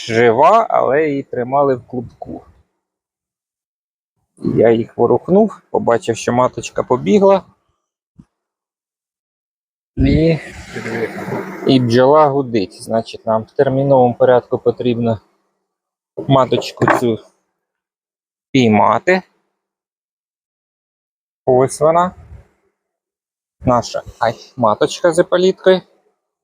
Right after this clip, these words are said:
І повертаємо її в кліточку. І ми вчасно, вчасно сюди заглянули.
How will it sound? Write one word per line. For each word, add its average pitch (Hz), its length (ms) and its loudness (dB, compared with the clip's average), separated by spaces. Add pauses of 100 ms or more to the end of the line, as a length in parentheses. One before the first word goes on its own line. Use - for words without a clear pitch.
(1200)
І 143 100 4
повертаємо 160 680 0
її 170 320 -2 (140)
в - 60 -18
кліточку. - 520 -4 (4000)
І - 140 0
ми 131 140 2
вчасно, 175 680 -2 (2250)
вчасно 151 560 -2
сюди 135 400 -2
заглянули. 131 720 0